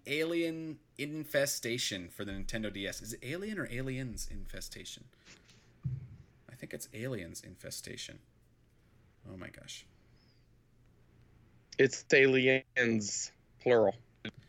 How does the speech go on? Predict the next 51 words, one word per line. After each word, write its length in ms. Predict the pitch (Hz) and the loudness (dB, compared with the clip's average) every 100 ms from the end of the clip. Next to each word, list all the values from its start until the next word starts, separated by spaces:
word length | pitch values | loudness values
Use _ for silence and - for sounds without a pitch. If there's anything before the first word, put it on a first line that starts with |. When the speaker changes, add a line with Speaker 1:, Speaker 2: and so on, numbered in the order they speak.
| - - - - | -4 -4 -6 -2
Speaker 1:
Okay. 380 | 107 117 - 92 127 | 4 6 6 4 4
Speaker 2:
It's 120 | 120 | 2
Speaker 1:
So 60 | - | 6
Speaker 2:
plural. 160 | 113 | 8
Speaker 1:
it's 140 | 101 - | 6 4
Speaker 2:
I 80 | |
just 160 | 123 120 | 2 2
looked 140 | 110 | 0
it 60 | 110 | 2
up. 80 | 98 - - | 2 0 2
Speaker 1:
Aliens 600 | 156 190 202 196 190 180 | 6 8 8 8 6 2
Infestation 880 | - 151 147 143 135 - 117 - 101 | 0 0 2 4 4 4 2 2 -2
we're 100 | 95 | -4
gonna 140 | 98 | -4
be 80 | 95 | -4
playing 360 | - 110 101 98 | -2 0 0 0
in 100 | 95 | -2
November. 640 | 95 92 104 104 107 117 - - - | -4 0 -2 2 0 0 -8 -20 -6
That's 160 | - - | -2 6
all 140 | 151 | 8
I'm 60 | 160 | 8
gonna 140 | 160 | 6
say 200 | 147 165 | 8 8
right 220 | 156 151 143 | 10 8 8
now. 440 | 147 147 147 143 | 6 6 2 -4
I'm 100 | 117 | -8
sorry. 480 | 110 143 139 139 139 | 0 6 8 6 4
There 160 | 131 110 | 2 0
was 120 | 98 | 0
a 60 | 101 | 2
last 300 | 127 131 139 | 2 2 2
minute 240 | 131 135 | 2 2
change. 580 | - 139 139 143 143 143 147 151 - - _ | 2 2 2 0 8 10 12 10 8 2 _
So 240 | - 104 | 0 0
make 220 | 107 131 | 4 4
sure 260 | 139 147 135 | 4 4 4
you 160 | 135 120 | 4 2
go 140 | 117 | 2
and 80 | 110 | 4
track 240 | 127 120 | 4 4
that 160 | 123 110 | 2 2
down. 440 | 104 101 98 98 - | 0 0 -2 -4 -12
It's 120 | - | -16
a 40 | 127 | -6
fantastic 720 | 127 123 127 117 107 104 92 | -2 0 0 0 0 -6 -6
game. 360 | 95 90 90 - _ | -4 -4 -8 -14 _
I'm 100 | 98 | -12
excited 560 | 95 - - 101 98 98 | -10 -6 -2 0 -2 -6
to 100 | - | -12
talk 460 | - - 90 - - | -12 -14 -12 -12 -14
about 400 | 107 - 85 80 | -18 -14 -12 -12